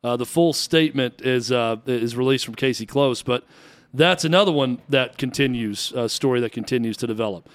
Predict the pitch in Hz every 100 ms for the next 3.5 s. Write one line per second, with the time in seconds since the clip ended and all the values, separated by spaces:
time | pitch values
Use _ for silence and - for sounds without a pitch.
0 | - - - 175 147 180 180 180 170 127
1 | 98 - 131 139 135 139 131 135 147 160
2 | 165 151 - 143 131 131 170 - 170 160
3 | 143 - 147 131 117